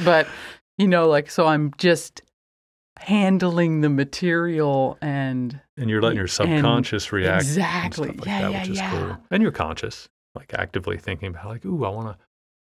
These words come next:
Speaker 2: do this kind of interior," and, and so
Speaker 1: Yeah.
Speaker 2: forth.
Speaker 1: I'm
Speaker 2: And
Speaker 1: not as obsessed with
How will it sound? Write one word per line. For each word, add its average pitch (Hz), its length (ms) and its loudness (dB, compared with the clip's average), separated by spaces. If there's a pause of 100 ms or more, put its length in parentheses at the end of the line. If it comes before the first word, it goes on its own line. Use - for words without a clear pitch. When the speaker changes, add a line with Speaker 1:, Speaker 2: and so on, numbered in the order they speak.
Speaker 2:
do 120 120 0
this 117 180 -2
kind 113 220 -4
of 101 60 -4
interior," 104 760 -4
and, 92 420 -10
and 220 320 2
so 233 140 -4
Speaker 1:
Yeah. 180 240 -6
Speaker 2:
forth. - 180 -12 (140)
Speaker 1:
I'm 117 80 -8
Speaker 2:
And 220 80 2
Speaker 1:
not 254 260 0
as 220 340 -2
obsessed 196 440 -4
with 175 220 -6